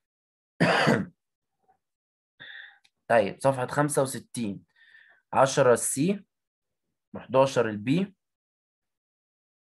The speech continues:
واتناشر السي، وتلاتاشر الايه، واربعتاشر السي،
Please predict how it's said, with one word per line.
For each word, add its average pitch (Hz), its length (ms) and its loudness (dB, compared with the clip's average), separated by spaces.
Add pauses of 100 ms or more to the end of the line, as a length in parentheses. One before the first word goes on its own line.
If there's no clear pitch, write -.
(160)
واتناشر 120 520 -2
السي، 165 540 -4 (600)
وتلاتاشر 113 760 2
الايه، 170 420 -2 (520)
واربعتاشر 131 920 2
السي، 185 560 -6